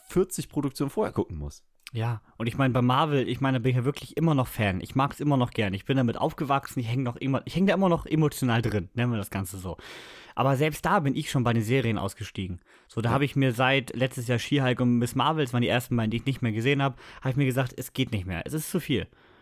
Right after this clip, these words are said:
Speaker 2: So, und ich meine, wenn ich das schon beim, beim M C U sag, was ja eigentlich das Erfolg-, schon das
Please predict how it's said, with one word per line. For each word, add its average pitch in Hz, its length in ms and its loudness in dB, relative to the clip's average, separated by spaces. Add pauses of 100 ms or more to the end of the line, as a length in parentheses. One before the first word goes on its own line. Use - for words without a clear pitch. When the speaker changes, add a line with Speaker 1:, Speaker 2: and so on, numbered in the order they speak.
(360)
Speaker 2:
So, 123 260 0
und 127 120 2
ich 127 100 -2
meine, 135 320 2
wenn 131 200 0
ich 131 80 -6
das 151 140 0
schon 151 200 -2
beim, 127 420 0
beim 120 140 0
M 190 160 2
C 117 240 -2
U 113 80 0
sag, 123 240 -2
was 113 160 -4
ja - 80 -2
eigentlich 127 240 0
das - 160 -6
Erfolg-, - 440 -2
schon 151 200 0
das 135 120 2